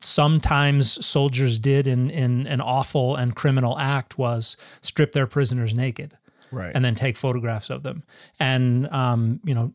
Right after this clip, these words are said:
Speaker 1: make them engage in all kinds of acts while they were naked. And this was considered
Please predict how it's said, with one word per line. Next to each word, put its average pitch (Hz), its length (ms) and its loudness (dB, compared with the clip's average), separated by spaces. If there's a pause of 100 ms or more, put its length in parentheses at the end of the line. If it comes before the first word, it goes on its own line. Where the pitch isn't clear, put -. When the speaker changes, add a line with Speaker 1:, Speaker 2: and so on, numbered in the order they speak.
Speaker 1:
make 151 460 6
them 120 600 0 (160)
engage 127 500 0
in 127 80 2
all 120 120 2
kinds 127 280 0
of 120 140 2
acts 127 360 -2
while 127 340 2
they 123 120 2
were 117 160 0
naked. 120 440 -2
And 117 140 -2
this 131 160 0
was 135 140 2
considered 120 600 0